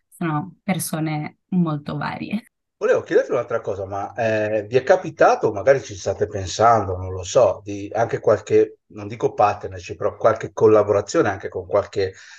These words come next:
Speaker 2: magari, istituto di formazione, quel-, eh, eh, voglio dire, eh, ufficiale, di-, parlo di università, parlo di anche magari di scuole, plessi scolastici,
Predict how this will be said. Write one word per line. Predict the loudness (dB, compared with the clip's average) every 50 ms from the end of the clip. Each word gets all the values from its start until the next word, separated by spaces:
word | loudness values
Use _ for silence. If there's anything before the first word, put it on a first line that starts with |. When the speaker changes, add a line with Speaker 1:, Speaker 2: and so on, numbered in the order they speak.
| -20 _ _
Speaker 2:
magari, | -6 2 4 4 4 4 0 -4
istituto | -6 -8 -6 -8 -10 -10 -8 -10 -6 -4 -4
di | -4 -4 -6
formazione, | -2 -2 -2 0 0 -4 -2 0 -2 -2 0
quel-, | 0 0 0 2 2 0 -2 0 -2
eh, | -4 -4
eh, | -2 -2
voglio | 0 2 2
dire, | 4 2 2 0 2 0
eh, | -2 -4 -4 -6 -8 -12 -16 -18 -18 -16
ufficiale, | -16 -18 -16 -14 -14 -4 2 4 4 4 4 -2 -8
di-, | -10 -14 -18 _ _
parlo | _ 2 2 4 4 2
di | 0 -2
università, | -4 -2 -2 -2 -2 -2 -6 -12 -12 -8 _ -6 -2 0 -2 -2 -2 -4 -12 -18 -20 -20 _ _
parlo | 0 0 2 4 4 6 4 4
di | 6 6
anche | 4 4 4 2
magari | 2 4 4 4 4
di | 2 -8
scuole, | -10 -6 4 4 6 6 4 2 -4
plessi | -4 -4 -4 -4 -8 -12
scolastici, | -12 -8 -6 -6 -4 -2 -2 -2 -2 -4 -8 -14 -14 -14 -12 -14 -12 -12 -12 -14 -16